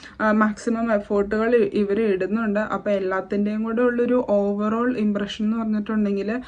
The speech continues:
ആ, പരമാവധി ഇങ്ങോട്ടുള്ള ഇമിഗ്രേഷൻ കുറയ്ക്കുക. ഇതിൻ്റെ ഇടയ്ക്ക് വേറൊരു കാര്യം ഞാൻ വായിച്ചെന്ന് പറഞ്ഞിട്ടുണ്ടെങ്കിൽ, ഉം, highly skilled ആയിട്ടുള്ള സ്റ്റുഡൻസിൻ്റെ സ്കിൽ ഇവർ still ഉപയോഗിക്കുന്നു. അതായത് ഇപ്പം പുറത്തുനിന്ന്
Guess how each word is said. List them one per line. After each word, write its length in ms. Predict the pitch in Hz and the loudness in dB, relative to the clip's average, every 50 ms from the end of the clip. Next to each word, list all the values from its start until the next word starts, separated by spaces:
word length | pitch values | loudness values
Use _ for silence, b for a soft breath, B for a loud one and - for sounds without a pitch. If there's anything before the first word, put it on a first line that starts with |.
| B B B B B B 190 | B B B B B B -2
ആ, 240 | 190 196 190 196 202 | 0 0 0 2 4
പരമാവധി 720 | 220 214 202 202 202 208 208 208 214 214 214 220 208 240 | 6 6 8 6 6 6 6 4 4 4 2 0 2 2
ഇങ്ങോട്ടുള്ള 720 | 254 262 - - 220 214 214 208 208 208 208 214 214 226 226 | 2 2 2 2 2 2 2 2 2 2 0 0 0 0 0
ഇമിഗ്രേഷൻ 840 | 220 220 202 202 202 196 196 202 202 202 208 208 - 247 226 233 | 0 0 0 0 0 0 0 0 0 0 0 -2 -2 -2 -2 -4
കുറയ്ക്കുക. 720 | 240 247 - 214 196 185 190 190 - - 202 202 233 233 214 - - | -4 -2 0 0 0 0 0 -4 -6 -4 -2 0 0 -2 -2 -6 -4
ഇതിൻ്റെ 280 | 226 247 220 262 269 277 | -2 2 6 8 8 8
ഇടയ്ക്ക് 200 | 269 277 262 294 | 6 6 4 4
വേറൊരു 440 | 262 247 240 247 262 269 285 285 262 | 6 6 6 6 6 6 6 6 6
കാര്യം 240 | 247 233 233 233 | 6 4 4 2
ഞാൻ 160 | 233 240 240 233 | 2 0 0 2
വായിച്ചെന്ന് 400 | 214 196 202 - 226 214 226 226 | 2 2 2 0 0 -2 -2 -2
പറഞ്ഞിട്ടുണ്ടെങ്കിൽ, 640 | 226 226 214 208 208 208 208 202 196 190 190 214 | -2 -2 -2 -2 -2 0 0 -2 -2 -2 -2 -2
ഉം, 960 | 247 254 - - - - - - - - 214 220 220 220 220 214 214 220 220 202 | -4 -4 -8 -12 -18 -18 -18 -16 -6 -2 2 2 4 4 4 4 4 4 2 0
highly 640 | - - - - - 254 247 247 247 254 254 294 | -2 -6 -6 0 4 6 8 8 8 8 8 8
skilled 420 | 311 302 - - 277 247 240 214 233 | 6 6 4 4 4 4 6 6 4
ആയിട്ടുള്ള 360 | 233 226 214 233 233 240 247 | 2 2 2 2 4 4 2
സ്റ്റുഡൻസിൻ്റെ 720 | 247 - - 247 226 220 214 214 214 214 - 247 240 240 | 2 0 0 2 2 4 4 4 2 2 2 0 0 0
സ്കിൽ 380 | 254 - - - 233 214 220 240 | -2 -2 -2 -2 0 0 2 0
ഇവർ 160 | 240 226 247 | 0 0 0
still 420 | 254 254 - - 262 254 262 269 - | -2 -2 0 2 6 6 6 6 6
ഉപയോഗിക്കുന്നു. 600 | - 214 196 208 202 196 190 196 202 202 202 202 | 4 2 4 4 4 4 2 0 -2 -2 0 0
അതായത് 280 | 196 202 202 208 208 | 2 2 4 4 2
ഇപ്പം 200 | 240 226 240 240 | 2 0 -2 -2
പുറത്തുനിന്ന് 560 | - - 240 220 208 202 - - 220 226 233 | 0 2 2 2 2 2 0 -2 0 0 0